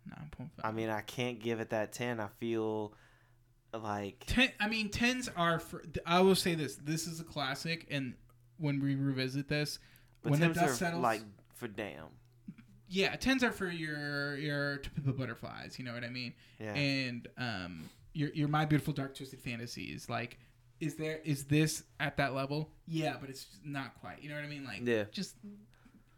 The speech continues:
Speaker 1: missed it out. I may change my mind later
Speaker 2: It
Speaker 1: when,
Speaker 2: could,
Speaker 1: after I
Speaker 2: yeah,
Speaker 1: listen to this album
Speaker 2: for
Speaker 1: for
Speaker 2: sure.
Speaker 1: the fiftieth time, and I'm like, "Okay, give it the ten. Like,
Speaker 2: Okay,
Speaker 1: it deserves it."
Speaker 2: but do you think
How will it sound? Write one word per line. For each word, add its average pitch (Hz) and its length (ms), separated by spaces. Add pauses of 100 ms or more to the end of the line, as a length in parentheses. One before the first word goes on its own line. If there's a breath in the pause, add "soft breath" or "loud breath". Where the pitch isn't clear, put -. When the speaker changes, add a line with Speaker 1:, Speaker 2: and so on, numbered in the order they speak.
(400)
Speaker 1:
missed 202 520
it 170 80
out. 135 160 (500 loud breath)
I 196 100
may 220 140
change 190 220
my 165 100
mind 156 280
later 143 340 (100)
Speaker 2:
It 123 120
Speaker 1:
when, 147 100
Speaker 2:
could, 131 100
Speaker 1:
after 160 200
I 156 40
Speaker 2:
yeah, 151 60
Speaker 1:
listen 151 220
to 151 60
this 143 120
album 135 200
Speaker 2:
for - 40
Speaker 1:
for 147 60
Speaker 2:
sure. 127 220
Speaker 1:
the - 80
fiftieth 147 440
time, 143 260
and 131 80
I'm 131 60
like, 127 260
"Okay, 117 340 (240)
give 131 140
it 117 120
the 120 60
ten. - 380
Like, 85 280
Speaker 2:
Okay, 151 200
Speaker 1:
it 139 60
deserves 117 240
it." - 120 (140)
Speaker 2:
but 139 220
do 127 80
you 131 180
think 131 760